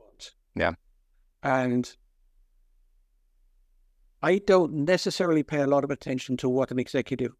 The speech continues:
Speaker 1: wants,
Speaker 2: Mm.
Speaker 1: because that may be what he wants personal, and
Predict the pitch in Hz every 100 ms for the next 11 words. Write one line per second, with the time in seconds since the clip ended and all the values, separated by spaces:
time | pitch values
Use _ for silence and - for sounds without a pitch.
0 | _ 139 123 110 - - - _ _ -
1 | 90 _ _ - 143 151 131 156 156 151
2 | 175 175 160 139 143 - 135 123 139 139
3 | 127 - _ _ - - 165 151 139 127
4 | 131 _ _ _ _ _ - 131 131 127
5 | 123 120 120